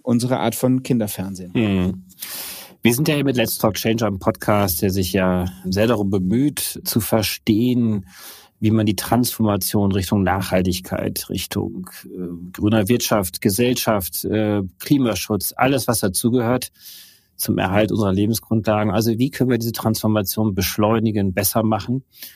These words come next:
Speaker 2: Und, äh, was da natürlich immer wieder mitschwingt, ist eigentlich so ein bisschen, wir machen das für die nachfolgende Generation. Wir wollen, dass dieser Planet, das ist ja, kommt ja manchmal so ein bisschen pathetisch rüber, aber es ist ja wirklich so, dass wir wirklich versuchen wollen, als Gesellschaft ja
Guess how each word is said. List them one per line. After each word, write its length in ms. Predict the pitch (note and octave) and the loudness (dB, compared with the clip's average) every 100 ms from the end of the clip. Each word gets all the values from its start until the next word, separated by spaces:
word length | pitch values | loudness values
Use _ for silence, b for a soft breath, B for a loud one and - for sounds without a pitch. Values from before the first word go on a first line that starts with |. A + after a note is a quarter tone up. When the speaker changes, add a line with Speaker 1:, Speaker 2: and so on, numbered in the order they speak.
| B B - | B B -2
Speaker 2:
Und, 400 | G#2+ G#2+ G2+ - | 2 2 0 -2
äh, 220 | G#2+ A2 | 0 2
was 140 | A2 A#2+ | 2 2
da 120 | D3 | 2
natürlich 180 | C#3+ B2+ | 0 0
immer 160 | C3 | 0
wieder 140 | A#2+ G#2 | 2 0
mitschwingt, 580 | F#2+ - - D#3+ F#3 F3+ | -2 -4 -2 0 0 -2
ist 360 | C3 B2+ - - | -2 -2 -4 -2
eigentlich 300 | B2 A#2+ B2 | 0 2 0
so 80 | B2 | 0
ein 60 | |
bisschen, 320 | A#2 A#2+ B2 B2 | 0 0 0 2
wir 100 | A#2 | 2
machen 260 | C3 C3 | 0 0
das 200 | B2 A2 | 0 0
für 180 | - B2+ | 2 0
die 260 | A#2+ A2+ - | 2 0 0
nachfolgende 680 | A#2 A2+ A2 - A#2 A2 G#2+ | 0 0 0 0 2 2 2
Generation. 640 | A2+ A#2 A#2 - A2 F2+ F2 | 2 2 0 0 0 0 0
Wir 160 | A2 F2+ | -2 0
wollen, 260 | G#2 A2 B2 | 0 2 2
dass 220 | A#2 G2 | 0 -2
dieser 260 | - A2+ G2+ | -2 0 0
Planet, 440 | F#2+ G2 A#2+ E3+ | 0 2 2 2
das 140 | A#2 | 0
ist 160 | G2+ A2 | -2 0
ja, 200 | A#2+ G#2 b b b b | 0 -2 b b b b
kommt 200 | - B2 | 0 2
ja 60 | |
manchmal 300 | A2+ C3+ C3+ | 2 2 2
so 60 | A2+ | 2
ein 20 | |
bisschen 240 | A#2+ B2 G#2 | 0 0 2
pathetisch 500 | G2+ G#2+ C#3+ D3+ - | 2 2 0 0 0
rüber, 220 | D#3 C3+ | 2 2
aber 180 | A2 - | 2 0
es 140 | D#3 | 0
ist 140 | E3 | 0
ja 120 | D#3+ D#3+ | 0 2
wirklich 320 | F3+ A#2+ - | 2 0 0
so, 240 | G#2+ C3+ - B B B B | 0 -2 -4 B B B B
dass 220 | A#2+ A2+ | -2 2
wir 160 | A#2+ F#2 | 2 2
wirklich 260 | G#2+ B2 - | 0 0 0
versuchen 600 | A2 G2+ C3 C#3+ C#3 G#2 | 0 2 2 2 0 2
wollen, 340 | G#2 A#2+ D3 | 2 2 2
als 220 | G#2 G#2+ | 0 -2
Gesellschaft 500 | - G#2 A2 A2+ B2 | -2 0 0 0 0
ja 300 | - A2+ G#2 | 2 0 0